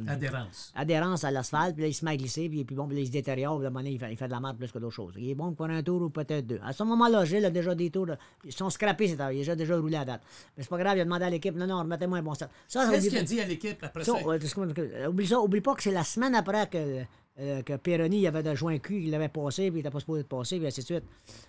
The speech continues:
Speaker 2: Puis là, là-dessus, mon frère, là, il a été insulté que Ferrari l'ait, Ferrari l'ait pas défendu,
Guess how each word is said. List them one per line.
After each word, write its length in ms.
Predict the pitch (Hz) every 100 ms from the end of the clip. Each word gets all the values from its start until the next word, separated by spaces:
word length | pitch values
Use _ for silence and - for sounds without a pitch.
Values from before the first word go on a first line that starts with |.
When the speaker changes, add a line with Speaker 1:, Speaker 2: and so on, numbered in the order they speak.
| _
Speaker 2:
Puis 160 | - 170
là, 200 | 139 151
là-dessus, 360 | 143 165 - 262
mon 140 | 247
frère, 340 | 190 214 240 214
là, 200 | 185 185 _ _ _ 151
il 80 | 165
a 20 |
été 260 | 156 185 180
insulté 680 | 233 - 254 170 233 233 208 -
que 100 | 165
Ferrari 440 | 151 180 175 180
l'ait, 200 | 202 160 -
Ferrari 380 | - 180 180 208
l'ait 120 | 175
pas 180 | 147 208
défendu, 600 | 196 175 160 143 196